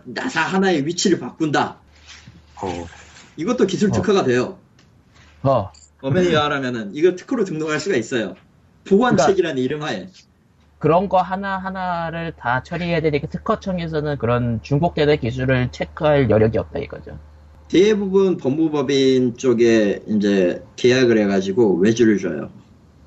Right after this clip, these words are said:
Speaker 3: 아, 그래도 변리사가 혹시 문제가 있는 게 있는지 없는지 확인을
Speaker 1: 음,
Speaker 3: 하고
Speaker 1: 검토를
Speaker 3: 그다음에
Speaker 1: 하고,
Speaker 3: 특허청에 보인다?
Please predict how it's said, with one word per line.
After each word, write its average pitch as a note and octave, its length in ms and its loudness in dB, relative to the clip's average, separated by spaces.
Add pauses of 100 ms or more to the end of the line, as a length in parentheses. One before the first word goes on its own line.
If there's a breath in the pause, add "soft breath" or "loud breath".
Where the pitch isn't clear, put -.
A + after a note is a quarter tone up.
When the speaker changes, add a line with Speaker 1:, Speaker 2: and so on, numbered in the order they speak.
(360)
Speaker 3:
아, G2 200 -2
그래도 A#2 300 2
변리사가 B2+ 760 0
혹시 E3 540 -4
문제가 C3 420 2
있는 A#2 360 0
게 A#2+ 140 -2
있는지 G#2+ 360 0
없는지 G2+ 520 0
확인을 B2+ 400 2
Speaker 1:
음, A#2+ 80 6
Speaker 3:
하고 B2+ 180 4
Speaker 1:
검토를 C3 340 2
Speaker 3:
그다음에 D3 200 0
Speaker 1:
하고, D#3 120 0
Speaker 3:
특허청에 C3+ 500 -2
보인다? C3 460 -4